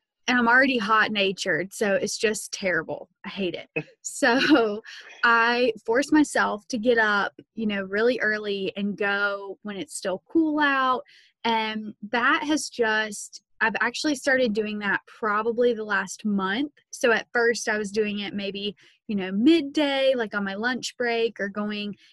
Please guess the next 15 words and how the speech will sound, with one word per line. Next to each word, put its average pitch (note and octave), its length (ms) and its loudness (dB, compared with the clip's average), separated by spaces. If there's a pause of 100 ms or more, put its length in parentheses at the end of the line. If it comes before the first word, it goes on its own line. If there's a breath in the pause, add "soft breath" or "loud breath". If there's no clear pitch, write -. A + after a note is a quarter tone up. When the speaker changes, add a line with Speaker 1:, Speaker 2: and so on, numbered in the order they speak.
Speaker 1:
in G3+ 120 0
the G3 220 -4
evening. B3 680 -2 (720)
But A3+ 440 2 (160)
probably C4+ 400 0
the C4+ 120 2
last A3+ 440 0
month G3+ 460 -2 (100)
I G3 80 -2
started G3+ 800 -4 (140)
waking G#3 440 -4
up G#3 140 -6
early F#3+ 440 0
and G3 160 -8
going, F#3+ 460 -6